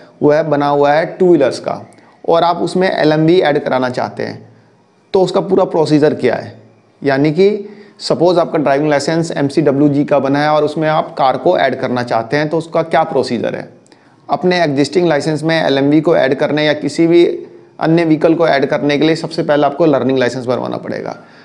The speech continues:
Learning license बनने के एक महीने बाद आप driving test के लिए apply कर सकते हैं, यानी driving test के लिए slot book करा सकते हैं। और slot book करते समय जो date और time आप choose करेंगे, उस date और time पे आपको authority जाकर अपना driving test देना पड़ेगा और driving test देने के बाद आपका license बन जाएगा।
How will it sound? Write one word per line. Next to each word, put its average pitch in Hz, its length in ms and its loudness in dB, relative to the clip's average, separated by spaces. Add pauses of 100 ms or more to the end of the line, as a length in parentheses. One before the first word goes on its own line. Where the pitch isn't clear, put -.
(180)
Learning 147 380 2
license 175 280 2
बनने 165 300 0
के 180 380 0
एक 170 100 0
महीने 160 280 2
बाद 160 240 0
आप 170 140 0
driving 147 420 0
test 147 240 -2
के 160 100 0
लिए 151 140 4
apply 135 340 0
कर 135 160 -2
सकते 139 280 -4
हैं, 160 180 0
यानी 156 220 0
driving 139 340 0
test 135 220 -4
के 165 80 -4
लिए 156 100 2
slot 147 260 0
book 123 220 -4
करा 123 180 -2
सकते - 340 -10
हैं। - 160 -10 (400)
और 160 100 0
slot 175 240 2
book 180 220 0
करते 170 260 0
समय 170 240 0
जो 165 200 4
date 151 280 2
और 156 100 2
time 156 220 -2
आप 135 160 -4
choose 151 180 0
करेंगे, 160 300 0
उस 156 140 0
date 143 220 2
और 151 80 2
time 139 260 -2
पे 165 160 0
आपको 147 280 -2
authority 143 400 0
जाकर 131 260 0
अपना 151 200 -2
driving 127 360 0
test 131 160 -2
देना 135 200 -2
पड़ेगा 143 320 0
और 151 100 0
driving 139 300 0
test - 180 -4
देने 127 240 0
के 135 60 -2
बाद 135 260 0
आपका - 280 0
license 139 440 -2
बन 123 200 -6
जाएगा। 110 360 -4